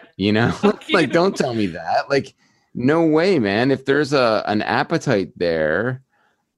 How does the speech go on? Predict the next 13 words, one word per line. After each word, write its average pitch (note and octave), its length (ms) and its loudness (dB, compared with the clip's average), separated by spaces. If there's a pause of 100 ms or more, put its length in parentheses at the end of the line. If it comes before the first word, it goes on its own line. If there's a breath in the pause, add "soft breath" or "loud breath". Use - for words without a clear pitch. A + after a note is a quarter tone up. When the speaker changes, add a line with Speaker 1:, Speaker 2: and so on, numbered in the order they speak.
(320)
Speaker 1:
um, F#2 640 -2
you G#2+ 180 0
should G2+ 220 -6
feed C#3 260 0
it - 140 -2
to A2 100 -4
an F#2 60 -2
extent, E2+ 400 -4
but A2+ 120 0
I A#2+ 60 0
guess D3 260 -2
they A#2+ 140 0
gotta, G2+ 320 0